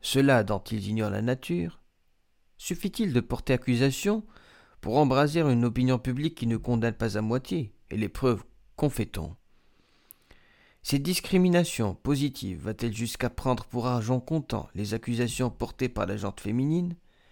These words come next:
Et la diffamation, peut-on en parler ? Ou est-ce au nom d'une parole féminine libérée que l'on bat en brèche nos formulations de loi ?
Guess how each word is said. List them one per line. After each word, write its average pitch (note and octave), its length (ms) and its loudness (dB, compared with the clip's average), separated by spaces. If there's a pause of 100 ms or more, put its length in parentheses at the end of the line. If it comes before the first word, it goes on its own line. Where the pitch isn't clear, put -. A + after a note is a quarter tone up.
(380)
Et G3 100 4
la G3 100 8
diffamation, A2 840 4 (200)
peut-on A2 600 0 (540)
en A2 100 -4
parler ? F3 520 0 (460)
Ou F3 200 -4
est-ce B2 460 -4 (280)
au A2+ 120 0
nom C3+ 360 2
d'une G#2 240 -4
parole G#2+ 380 -2
féminine A#2+ 560 2
libérée B2+ 540 0
que - 260 -6 (640)
l'on G2+ 240 -2
bat G#2+ 280 0
en G#2 120 -2
brèche A2 400 0
nos G2+ 120 -6
formulations G#2 600 -4
de A#2 140 -2
loi ? C3 340 -2